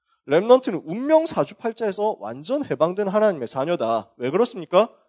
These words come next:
그리스도께서 오셨기 때문에. 그리스도께서 이 땅에 오셔서 운명 사주팔자 열두 가지 문제를 완전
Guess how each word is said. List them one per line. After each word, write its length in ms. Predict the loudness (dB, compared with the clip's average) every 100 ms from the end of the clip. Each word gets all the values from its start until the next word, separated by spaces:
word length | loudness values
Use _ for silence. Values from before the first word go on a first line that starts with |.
| _
그리스도께서 600 | -14 -10 -8 -8 -10 -8 -4
오셨기 320 | -4 -4 -6
때문에. 340 | -12 -14 -16 _ _ _ _ _ _ _ _ _
그리스도께서 760 | 4 4 4 2 0 0 0
이 120 | -2 2
땅에 240 | 6 8 6
오셔서 640 | 4 2 6 8 8 4 -8
운명 360 | 0 4 4
사주팔자 600 | 2 -2 0 -2 2 2
열두 260 | 2 2 2
가지 200 | 0 0
문제를 360 | -4 0 2
완전 280 | 2 0 -4